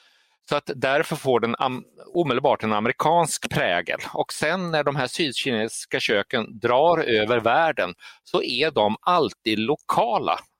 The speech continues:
Alltså att man gör en lokal sydkinesisk mat. Kommer du till Colombia så kommer, eh, kinakrogarna att smaka colombianska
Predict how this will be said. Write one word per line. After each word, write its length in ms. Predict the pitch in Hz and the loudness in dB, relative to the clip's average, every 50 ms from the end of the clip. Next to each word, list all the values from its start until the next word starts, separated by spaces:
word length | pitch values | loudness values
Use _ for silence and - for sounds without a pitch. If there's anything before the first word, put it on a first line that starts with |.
| _ - | _ -4
Alltså 220 | 113 110 - 139 | -4 -2 -2 -4
att 120 | 120 - | -4 -2
man 140 | 143 143 151 | 0 0 0
gör 320 | 156 131 104 98 101 101 107 | 2 2 4 4 4 4 2
en 140 | 110 110 110 | 2 0 0
lokal 680 | 110 143 - _ - - - 156 185 202 190 180 151 127 | -2 -2 -4 _ -4 0 2 2 4 4 4 2 2 0
sydkinesisk 920 | - - - 156 120 98 - - - 104 98 95 - - - 120 - - - | -4 -4 -4 -6 -4 -6 -6 -6 -6 -4 -6 -6 -8 -10 -12 -16 -14 -8 -6
mat. 200 | 98 87 - - _ - - - - - _ - | -4 -4 -4 -8 _ -20 -20 -20 -20 -20 _ -4
Kommer 220 | - 139 143 139 | -2 0 0 0
du 160 | 135 143 139 | 0 0 -2
till 380 | - - - 139 131 123 120 120 | -2 -4 -4 -2 -2 -2 -2 -2
Colombia 760 | - - 123 123 120 135 156 170 165 165 151 160 151 147 139 | -2 0 2 4 4 4 4 2 0 0 0 0 0 0 0
så 180 | - - 131 - | -2 -4 -6 -4
kommer, 640 | - - 131 120 117 113 113 117 117 113 110 107 101 - - 107 107 | -2 0 0 0 0 0 -2 -2 0 0 0 -2 -2 -4 -6 -4 -4
eh, 120 | 101 92 - | -2 -2 -4
kinakrogarna 800 | - - - 135 113 107 101 - 123 120 120 117 123 113 104 98 | -4 -2 -2 0 0 0 0 0 0 0 2 2 0 0 0 0
att 120 | 98 - | -2 -2
smaka 480 | - - 123 107 98 - - 107 98 - | -2 0 0 0 0 0 -2 -2 -4 -2
colombianska 1120 | - - 127 123 117 110 110 104 110 120 135 151 156 143 123 113 - - - - 123 107 | -2 -2 2 2 2 2 0 0 0 2 4 4 4 4 2 0 -4 -6 -4 -2 -2 -2